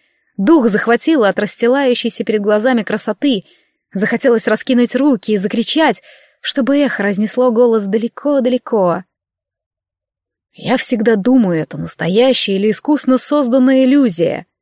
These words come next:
Маркиз опять оказался за спиной. «Это место или любишь всей душой, или ненавидишь. Раньше вы его ненавидели». «Иногда нужно почти умереть, чтобы понять, как прекрасен мир».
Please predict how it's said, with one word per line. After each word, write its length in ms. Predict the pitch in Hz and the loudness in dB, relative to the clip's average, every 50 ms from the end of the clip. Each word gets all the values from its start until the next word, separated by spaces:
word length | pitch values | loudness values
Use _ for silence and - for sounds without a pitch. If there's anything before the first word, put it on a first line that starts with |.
| _ _ _ _ _ _ _ _ | _ _ _ _ _ _ _ _
Маркиз 420 | - 170 170 - - 294 - - | -8 -8 -6 -4 -6 -6 -4 -4
опять 320 | 320 - - 262 247 - 226 | -6 -2 0 0 0 0 -2
оказался 460 | 214 - 214 196 220 214 - - 214 | -4 -4 -2 -2 -2 -2 0 -2 -2
за 100 | 196 202 | -2 -4
спиной. 540 | - - 220 208 101 196 185 - - - _ _ _ _ _ _ _ _ _ _ _ _ _ _ _ _ _ | -4 -2 -2 -2 0 -2 -2 -4 -6 -12 _ _ _ _ _ _ _ _ _ _ _ _ _ _ _ _ _
«Это 300 | _ - - - 175 180 | _ -18 -10 -4 -2 -2
место 440 | 190 196 226 262 277 247 - - 208 | 0 2 2 2 2 2 0 -2 -2
или 220 | 196 185 180 185 | -4 -2 -4 -4
любишь 360 | 175 180 208 247 220 226 220 | -2 0 0 2 2 2 2
всей 200 | - - - 214 | 2 0 0 0
душой, 520 | 208 185 202 - - - 214 240 240 220 208 | 0 0 -2 -4 -2 0 2 4 4 4 4
или 160 | 208 196 202 | 2 0 0
ненавидишь. 840 | 196 202 208 202 202 196 190 247 262 196 170 - - - - - _ _ _ _ _ _ _ _ _ _ _ _ _ | 0 0 -2 -2 -2 0 2 2 0 0 -2 -6 -6 -6 -8 -10 _ _ _ _ _ _ _ _ _ _ _ _ _
Раньше 580 | _ - 147 151 180 240 262 247 - 262 262 254 | _ -10 -6 -2 0 2 2 2 2 0 0 0
вы 140 | 220 247 262 | 0 0 2
его 360 | 254 240 220 214 226 233 226 | 2 0 0 0 0 2 2
ненавидели». 920 | 220 220 220 220 220 226 202 185 202 190 165 180 196 180 175 165 - 175 - _ _ _ _ _ _ _ _ _ _ _ _ _ _ _ _ _ _ _ _ _ _ _ _ _ _ _ _ | 2 0 0 0 0 0 0 -2 -2 -4 -2 -2 0 0 0 -2 -2 -6 -12 _ _ _ _ _ _ _ _ _ _ _ _ _ _ _ _ _ _ _ _ _ _ _ _ _ _ _ _
«Иногда 500 | _ 196 208 202 233 214 214 202 262 285 | _ -4 0 0 0 0 2 2 4 4
нужно 320 | 262 262 269 240 220 262 | 6 4 4 4 2 2
почти 340 | 247 - 240 - - - 277 | 2 2 0 -2 -2 0 0
умереть, 400 | 269 262 247 262 269 285 285 - | 2 4 4 4 2 2 0 -2
чтобы 300 | - - - 214 214 226 | -4 -2 -2 0 0 0
понять, 380 | - 233 240 247 285 277 - - | 0 0 2 2 2 2 0 -2
как 200 | - 240 202 - | -6 -8 -8 -6
прекрасен 640 | - - 233 - 254 262 233 - - 254 240 240 | -8 -8 -6 -4 -4 -2 -2 -2 -2 0 2 2
мир». 320 | 247 269 262 208 185 175 | 4 4 2 2 0 -4